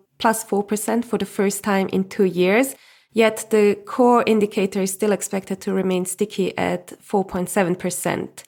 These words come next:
Here in Europe, the E C B Bank Forum in Sintra, which is taking place from today to Wednesday, will be in focus. The meeting of the Swedish Riksbank, the following day will be an interesting one too,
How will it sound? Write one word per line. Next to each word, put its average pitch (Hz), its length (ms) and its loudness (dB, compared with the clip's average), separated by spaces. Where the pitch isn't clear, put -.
Here 294 300 4
in 233 360 4
Europe, 240 560 4
the 220 80 -2
E 220 40 2
C 220 160 -4
B 208 180 -2
Bank 208 320 0
Forum 214 380 0
in 190 160 -2
Sintra, 240 760 0
which 208 260 -2
is 190 160 -4
taking 196 300 -4
place 202 280 -4
from 202 180 -6
today 185 300 -2
to 202 160 0
Wednesday, 196 520 0
will 202 240 0
be 190 180 -6
in 185 200 -2
focus. 185 720 -2
The 233 80 4
meeting 269 360 6
of 226 100 2
the 214 120 2
Swedish 214 420 0
Riksbank, 262 800 0
the 196 480 0
following 196 320 4
day 185 240 4
will 220 240 4
be 202 160 2
an 190 100 4
interesting 196 500 0
one 180 160 2
too, 220 460 2